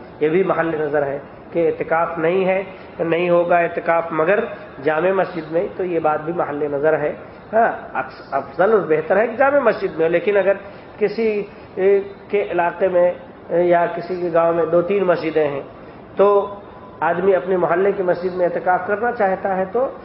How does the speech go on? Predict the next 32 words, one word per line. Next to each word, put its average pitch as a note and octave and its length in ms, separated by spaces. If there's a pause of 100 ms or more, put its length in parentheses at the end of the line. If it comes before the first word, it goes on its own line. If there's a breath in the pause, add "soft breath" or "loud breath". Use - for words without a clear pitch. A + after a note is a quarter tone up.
(240 loud breath)
اپنی F#3 280
آسانی F3 420
کے F#3+ 120
لیے F3 180
تو E3+ 180
کر B2+ 80
سکتا F3 400
ہے، A#3 100 (260)
کوئی C3 180
حرج D3 200
کی G3 60
بات F3 280
نہیں۔ F#3 180 (1900 loud breath)
یہ E3+ 120
حدیث F3 340 (180)
سنن D#3 180
ابی D3+ 180
داؤد D3 280 (100)
کی D#3 140
ہے، F#3+ 140 (560)
اور D3+ 300 (1300)
امام D3 360
ابن C#3+ 260
حجر C#3+ 300
رحمۃ C#3 300
اللہ C3+ 160
علیہ، C3+ 220
حافظ C3+ 260
ابن C#3 160
حجر C#3 260
کہتے C#3+ 240
ہیں E3 60